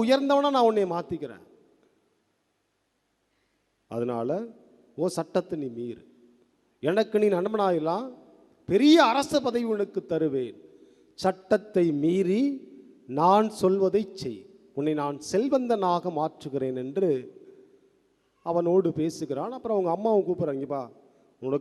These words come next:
கடைசியா ஒரே ஒரு பையன்தான் இருக்கிறான், இந்த பையனாவை நீ காப்பாத்திக்க, நான் சொல்ற மாதிரி திருச்சட்டத்தை அவனை மீறச் சொல், இந்த பையனை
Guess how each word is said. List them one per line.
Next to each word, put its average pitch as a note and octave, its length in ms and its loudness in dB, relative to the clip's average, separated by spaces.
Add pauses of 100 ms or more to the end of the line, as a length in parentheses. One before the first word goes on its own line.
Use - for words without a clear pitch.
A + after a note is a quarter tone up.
கடைசியா A3+ 480 4
ஒரே A3 160 8
ஒரு A3+ 160 8
பையன்தான் A#3 360 2
இருக்கிறான், G3 320 0 (960)
இந்த G#3 240 0
பையனாவை C#4 380 6
நீ C4+ 120 2
காப்பாத்திக்க, G#3+ 520 2 (880)
நான் F#3+ 220 4
சொல்ற A3+ 240 2 (100)
மாதிரி G3+ 240 4 (420)
திருச்சட்டத்தை G#3+ 840 2
அவனை D#3+ 280 2
மீறச் A3+ 380 0
சொல், G2+ 180 -10 (800)
இந்த D3 100 -4 (100)
பையனை F#3+ 320 -2